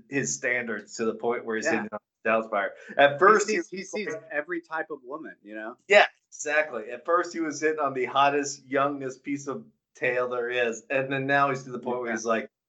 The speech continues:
Speaker 1: "Let's, let's, let's go for Miss Doubtfire," and even she's, she's <laughs>
Speaker 2: Yeah.
Speaker 1: declined.
Speaker 2: Well,
Speaker 1: Well,
Speaker 2: and
Speaker 1: obviously.
Speaker 2: let's be real.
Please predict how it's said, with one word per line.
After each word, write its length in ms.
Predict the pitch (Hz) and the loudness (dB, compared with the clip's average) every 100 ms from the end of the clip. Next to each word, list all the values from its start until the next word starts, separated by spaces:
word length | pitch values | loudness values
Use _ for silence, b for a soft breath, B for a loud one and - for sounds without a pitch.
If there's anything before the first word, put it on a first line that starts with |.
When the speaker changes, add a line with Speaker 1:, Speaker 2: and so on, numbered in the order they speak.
| _ - | _ 2
Speaker 1:
"Let's, 340 | 151 - - | 2 2 0
let's, 420 | 156 156 - - - | 4 4 4 -4 4
let's 200 | 151 - | 4 4
go 160 | 160 | 2
for 100 | 151 | 4
Miss 240 | 139 131 131 | 2 0 2
Doubtfire," 500 | 131 135 - 113 123 | 4 4 4 -2 -2
and 80 | 127 | -6
even 260 | 139 139 113 | -6 -6 -6
she's, 460 | 123 120 113 - _ _ _ - | -6 -6 -8 -10 _ _ _ -12
she's 300 | - 113 - _ | -8 -8 -8 _
<laughs> 100 | - | -4
Speaker 2:
Yeah. 260 | 160 - | -2 0
Speaker 1:
declined. 400 | 139 117 120 117 - _ - | 0 0 2 2 0 _ -2
Speaker 2:
Well, 180 | 196 208 | 2 6
Speaker 1:
Well, 40 | 147 | 8
Speaker 2:
and 60 | 135 | 6
Speaker 1:
obviously. 200 | 113 226 | 2 -4
Speaker 2:
let's 140 | - | -6
be 120 | 175 | -8
real. 420 | 139 156 143 131 | -6 -4 -4 -4